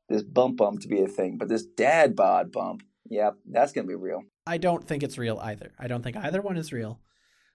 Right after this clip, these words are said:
Speaker 2: Uh, but if it did, if it were real, it would be good for me because I would be subject to it next year. Here's what I wanted to say. So
Speaker 1: Yeah.
Speaker 2: it's obviously, it's bump bump versus dad bump bump. We'll see who wins. Rock, paper, scissor.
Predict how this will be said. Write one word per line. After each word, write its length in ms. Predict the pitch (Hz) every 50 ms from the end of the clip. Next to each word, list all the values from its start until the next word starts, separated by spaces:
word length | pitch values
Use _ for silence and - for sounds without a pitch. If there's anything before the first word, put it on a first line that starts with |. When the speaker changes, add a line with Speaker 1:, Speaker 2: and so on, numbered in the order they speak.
| _ _
Speaker 2:
Uh, 840 | - 123 120 117 113 110 110 107 107 104 104 104 104 104 104 104 104 - _ _ -
but 240 | 139 - 143 135 135
if 120 | 131 -
it 160 | 131 120 -
did, 440 | - 139 143 147 143 139 135 131 - _ _
if 140 | - 120 120
it 100 | 123 120
were 280 | 117 127 143 147 160 156
real, 380 | 147 135 120 117 113 110 - _ _ _ _ _
it 120 | 131 123
would 100 | 120 120
be 100 | 120 117
good 160 | 120 117 117
for 80 | - 120
me 280 | 113 107 107 107 107 _ _ _
because 280 | - 170 - 123 110 117
I 80 | 107
would 120 | 104 107 104
be 320 | 110 107 104 104 101 - _ _ _ _ _ _ _ _
subject 500 | - - 156 139 131 135 127 127 - -
to 100 | - 120
it 60 | 117
next 180 | 113 107 107 -
year. 100 | 107 - - _ _ _ _ _ _
Here's 360 | - 202 226 247 247 226 185
what 120 | 196 196 185
I 60 | 170
wanted 180 | 160 156 143 139
to 40 |
say. 160 | 127 - - -
So 400 | - - 156 143 139 131 - - _ _ _ _ _ _ _ _ _ _
Speaker 1:
Yeah. 120 | 117 101 -
Speaker 2:
it's 140 | 123 120 -
obviously, 420 | 131 139 139 156 151 165 160 -
it's 120 | 113 123
bump 220 | - - 147 165 156
bump 180 | 190 196 185
versus 180 | 196 180 - -
dad 220 | 175 180 160 151 151
bump 180 | 147 143 147
bump. 220 | 143 139 139 139 - _ _ -
We'll 180 | 135 143 165
see 240 | 165 - - 190 185
who 160 | 170 208 220
wins. 480 | 208 196 180 165 170 175 175 175 - - _ _ _ _ _ _ _ _ _ _ _ _ _
Rock, 220 | 139 139 143 147
paper, 220 | - 170 160 - 165
scissor. 460 | 160 - 165 151 147 151 151 151 151